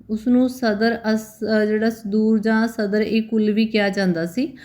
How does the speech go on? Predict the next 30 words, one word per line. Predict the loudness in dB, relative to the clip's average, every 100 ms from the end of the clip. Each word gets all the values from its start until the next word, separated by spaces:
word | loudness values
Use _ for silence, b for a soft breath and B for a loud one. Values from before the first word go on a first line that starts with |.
| B B B
ਔਰ | 2 4
ਇਹ | 4 2 2
ਰਿਲੀਜੀਅਸ | 2 4 4 2 0 0 0 -2 -4
ਡਿਪਾਰਟਮੈਂਟ | -2 -2 -4 -2 0 2 4
ਦੇ | 4
ਨਾਲ | 4 2 2
ਰਿਲੇਟਿਡ | 0 -4 -6 -8
ਆ, | -10
ਠੀਕ | -10 -6 -4
ਹੈ। |
ਇਹਦਾ | 0 2
ਜਿਹੜਾ | 2 2 0
ਸੰਬੰਧ | 0 -2 -2 -2 0
ਆ | 0
ਉਹ |
ਧਰਮ, | -2 0 2 2 2 0 -2 -10 _ _ _ -4
ਅਹ, | -2 -2 -2
ਧਰਮ, | 0 0 -2
ਅਹ, | -4
ਧਰਮਾਰਥ | -4 -2 0 0 -2 -2
ਜਿਹੜਾ | 0 2
ਵਿਭਾਗ | 0 0 0 0 0 -2
ਆ, | -2
ਅਹ, | -4 -12 -20 -20 -16 -8 -4 -2 -2 -2
ਜਿਹੜਾ | -2 0
ਉਹਦੇ | 0 0 0 0
ਨਾਲ | 2 0 -2
ਆ, | -6 -12 -12
ਠੀਕ | -10 -6
ਹੈ। | -6 -6